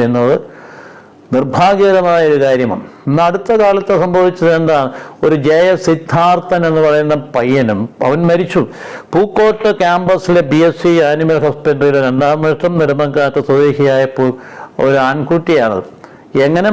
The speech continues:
മരിച്ചു എന്നുള്ളത് വാസ്തവത്തിൽ കേരള സമൂഹം മുഴുവൻ ചർച്ച ചെയ്യുന്ന ഒരു വിഷയമാണ്. നമ്മൾ ചർച്ച ചെയ്യുമ്പോൾ മനുഷ്യപ്രകൃതിയിൽ അടങ്ങിയിരിക്കുന്ന ഈ ക്രൂര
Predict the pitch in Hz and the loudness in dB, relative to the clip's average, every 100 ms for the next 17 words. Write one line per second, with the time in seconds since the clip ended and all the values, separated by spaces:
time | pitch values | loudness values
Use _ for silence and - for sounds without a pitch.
0 | 202 208 175 202 160 156 147 139 135 135 | 0 0 2 2 2 0 2 2 2 0
1 | - 143 139 143 143 139 131 135 139 143 | 0 0 2 2 2 2 0 0 -2 0
2 | 143 156 160 175 180 170 151 147 - 202 | 0 0 2 2 0 0 -2 -2 -4 -2
3 | 170 151 147 139 135 127 131 143 117 - | 2 2 2 0 0 0 0 0 -2 -6
4 | - - - - 143 143 185 208 208 196 | -14 -20 -20 -6 -2 0 0 0 0 0
5 | 185 170 160 160 147 117 127 - - - | -2 2 2 2 2 2 0 -4 -18 -16
6 | - 135 160 214 214 208 190 185 190 180 | -4 -4 -2 -2 0 2 2 4 2 2
7 | 165 175 180 175 165 170 165 165 - 151 | 0 0 2 2 2 4 4 2 0 2
8 | 170 185 | 4 4